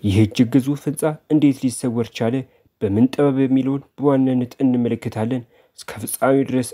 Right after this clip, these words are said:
አብራችሁን ቆዩ። ይህ የምታዩት ሰማይ ጠቀስ ፎቅ አሁን አይታችሁት ድንገት ከቦታው ላይ ልታጡት ትችላላችሁ። ይህ ህንፃ የተሰራው በደቡብ ኮሪያ ቺዮኛ ከተማ ውስጥ ሲሆን አራት መቶ አርባ ስምንት ሜትር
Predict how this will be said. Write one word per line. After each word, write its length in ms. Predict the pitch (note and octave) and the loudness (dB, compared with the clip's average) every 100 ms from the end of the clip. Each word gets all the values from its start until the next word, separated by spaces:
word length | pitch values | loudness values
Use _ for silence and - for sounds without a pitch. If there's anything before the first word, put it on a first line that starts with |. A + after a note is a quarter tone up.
| - | -4
አብራችሁን 500 | A#2+ A#2+ A#2 B2+ A2 | 0 0 -2 -4 -6
ቆዩ። 240 | D2+ - G#2+ F#2 _ _ _ A2+ | -8 -12 -12 -14 _ _ _ -2
ይህ 100 | F#2+ | 2
የምታዩት 500 | G2+ A2 C#3 C#3+ - | 2 4 2 0 0
ሰማይ 280 | D3 C#3+ C#3 | -2 -2 -2
ጠቀስ 340 | C3 - A#2+ | -4 -4 -4
ፎቅ 240 | - C3 - - _ - | -2 -4 -4 -18 _ -8
አሁን 260 | F#2 F#2+ A#2 | -6 2 2
አይታችሁት 520 | C3 D3+ C#3+ D#3 D3 - | 2 0 -4 -6 -10 -12
ድንገት 380 | - D#3 C#3 C#3 | -2 0 2 0
ከቦታው 420 | - C3 B2+ C3+ B2 | 0 -2 0 -2 0
ላይ 160 | A#2+ A#2+ | 0 0
ልታጡት 500 | A2 B2+ A2+ A#2+ - | -4 -4 -2 -4 -8
ትችላላችሁ። 760 | - A#2+ A2 F2+ E2+ - - F#2+ _ _ - | -10 -4 -2 -4 -8 -12 -14 -14 _ _ -12
ይህ 100 | G2+ | -8
ህንፃ 180 | A2 A2+ | -6 -2
የተሰራው 500 | B2 A#2+ - C#3+ D#3 D#3 - _ | -2 -2 -2 0 0 -4 -18 _
በደቡብ 380 | G2+ G2 A2+ C#3 | -6 0 2 2
ኮሪያ 280 | - D#3 D#3+ D#3+ _ - | 0 0 0 -2 _ -10
ቺዮኛ 340 | - G#2+ A#2+ C3+ | -4 0 2 0
ከተማ 260 | C#3+ D3+ D3 | -2 -6 -4
ውስጥ 180 | D3+ - | -4 -6
ሲሆን 220 | D3 D#3 - - | -8 -8 -10 -6
አራት 240 | G#2 G#2+ C#3 | -2 0 2
መቶ 160 | C3+ | 2
አርባ 200 | C#3+ D3 D3+ | 2 2 -2
ስምንት 300 | - D3 C#3 | -2 -4 -2
ሜትር 280 | D3 C#3 D3+ | -4 -4 -6